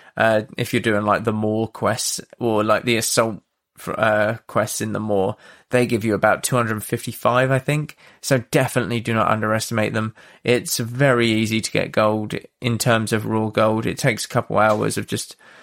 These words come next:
you know, questing, having fun, maybe level an ult or something,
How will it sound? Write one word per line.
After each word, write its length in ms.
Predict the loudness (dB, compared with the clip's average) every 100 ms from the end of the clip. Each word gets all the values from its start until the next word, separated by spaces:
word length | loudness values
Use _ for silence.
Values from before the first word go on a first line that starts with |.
| -20 _ _ _ _ -4
you 140 | 0
know, 140 | 0 0
questing, 560 | 2 2 2 -2 0
having 240 | 0 0 -2
fun, 440 | 2 2 2 2
maybe 240 | 2 2
level 300 | 2 2 2
an 140 | 2 4
ult 320 | 4 2 -2 -2
or 100 | 0
something, 540 | 2 0 0 -2 -2